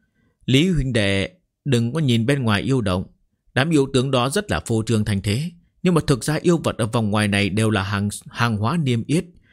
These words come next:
Chủ phong nào hoặc đệ tử trong Tam Tông Thất Môn muốn lịch luyện đều có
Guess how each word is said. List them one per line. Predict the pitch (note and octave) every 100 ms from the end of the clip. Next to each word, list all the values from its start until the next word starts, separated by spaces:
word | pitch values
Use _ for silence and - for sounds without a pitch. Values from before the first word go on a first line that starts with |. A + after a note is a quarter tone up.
| _ - - _ -
Chủ | C#3 A2+
phong | E3+ F3
nào | B2+ A2+
hoặc | G#2 A2+ -
đệ | G#2+
tử | - B2 F#2+
trong | - D3
Tam | D3 C#3
Tông | C3+ B2+
Thất | G3+
Môn | C#3+ C3+
muốn | B2+ F3
lịch | A2 F#2+
luyện | G2 G2 -
đều | -
có | A#2+